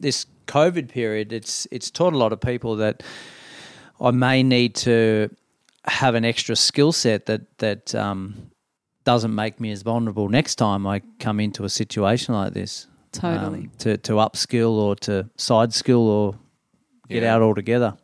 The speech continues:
Speaker 3: Yeah. What else you got there, Johnson?
Speaker 1: This is my last one, but I
Speaker 3: Yes.
Speaker 1: reckon it's my biggest.
Speaker 3: Oh, yeah.
Speaker 1: <laughs> Everyone can do this.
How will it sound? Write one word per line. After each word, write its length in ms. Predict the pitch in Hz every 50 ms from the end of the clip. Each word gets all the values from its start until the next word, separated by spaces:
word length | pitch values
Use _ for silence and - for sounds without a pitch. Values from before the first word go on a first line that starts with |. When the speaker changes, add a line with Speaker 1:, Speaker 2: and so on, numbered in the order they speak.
| -
Speaker 3:
Yeah. 240 | - 107 98 98 101 104 _ _ _ _ _ _ _ _ _ _ _ -
What 120 | 107 107
else 180 | 110 120 - -
you 80 | 117
got 140 | 101 87 87
there, 160 | 98 101 101
Johnson? 800 | 98 98 - 104 101 101 110 120 - - 117 143 151 156 135 127 - - -
Speaker 1:
This 180 | - 120 - -
is 140 | 123 110
my 160 | 110 117 110 107
last 560 | 104 107 107 110 117 123 127 123 - - -
one, 240 | 107 104 117 131 127
but 140 | 113 110 107
I 60 | 104
Speaker 3:
Yes. 40 | 107 107
Speaker 1:
reckon 240 | 107 - - 104
it's 200 | 104 101 - -
my 220 | 113 101 101 98 92
biggest. 580 | 98 104 110 104 101 98 92 - - - -
Speaker 3:
Oh, 180 | 90 104 120 123 - _ _ 135
yeah. 320 | - 302 - 90 95 110 120 - 262 285 - _ _ _ _ _ - - - -
Speaker 1:
<laughs> 640 | - - - - - - - - - - - -
Everyone 340 | - 147 143 165 170 175 175
can 200 | 170 170 160 156
do 180 | 139 147 143 139
this. 460 | 123 135 170 202 - - - -